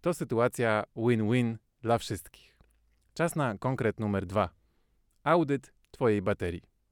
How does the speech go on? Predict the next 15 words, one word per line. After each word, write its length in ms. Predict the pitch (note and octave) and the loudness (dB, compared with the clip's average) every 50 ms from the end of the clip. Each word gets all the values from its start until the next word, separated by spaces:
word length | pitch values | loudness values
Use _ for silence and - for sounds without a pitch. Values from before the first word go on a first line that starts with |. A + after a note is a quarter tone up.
| _ _ _ _ _ _ _ _ _ _ _ _ _ _ _ _ _ _ _ - | _ _ _ _ _ _ _ _ _ _ _ _ _ _ _ _ _ _ _ -12
Dzisiaj 600 | - F#3 A#3 F#3+ - B2+ A2+ A#2 B2 B2+ G#2 - _ _ | -6 -4 -2 -2 0 2 2 2 2 2 0 -4 _ _
zrobisz 540 | - C3 A2 B2 E3 G#3 F3+ F3 D#3 B2+ - | -10 -8 -2 2 2 2 4 2 -2 -2 0
jedną 360 | C3 C#3+ C#3 B2+ C3 B2+ B2 | 2 2 4 4 2 2 2
rzecz. 360 | G2+ G2+ G2 - - - - - _ _ _ _ _ - | 2 0 -2 -4 -6 -14 -20 -20 _ _ _ _ _ -6
Weźmiesz 360 | A2+ E3 F3+ D3 C3+ G#2+ - | -2 -2 0 0 0 -4 -2
kartkę 440 | - D3+ E3+ E3+ - - E3 D#3 D#3+ - _ | 0 0 0 0 0 -4 -4 -4 -4 -6 _
i 80 | - C#3 | -2 0
narysujesz 460 | D#3+ C#3+ B2+ G#2+ - B2 A#2 A2+ - | 2 2 2 0 0 -2 -2 -2 -4
tabelkę 500 | - - G2+ G#2+ A#2 A2+ - - G#2+ G#2 - - - | -4 -4 -2 0 0 0 0 -2 -4 -4 -4 -6 -12
z 120 | G#2+ G2+ | -14 -8
dwiema 400 | G#2 A#2 D3+ D3+ C#3 A#2+ A#2 A#2 _ - | -4 -4 -2 -2 -2 -2 -4 -6 _ -8
kolumnami. 460 | - A#2+ A#2 A2 G#2+ G#2+ G2 F2+ - - _ _ - - - - | -4 -2 0 0 2 0 0 -2 -4 -10 _ _ -20 -20 -20 -8
Kolumna 360 | - - E3 F3+ F3 E3+ D#3 - | -2 2 2 2 4 2 0 0
pierwsza, 540 | D3 D3+ D3+ D3 - - C#3+ C#3 C#3 C#3 - _ _ _ _ _ - | 0 0 0 0 -2 -2 -2 -2 -2 -2 -6 _ _ _ _ _ -14
wampiry. 760 | G#2+ G2 A2 B2+ B2+ A#2+ - B2+ B2+ C3+ B2 A2+ F#2+ - | -6 -2 0 0 0 0 -2 -2 0 2 2 0 0 -4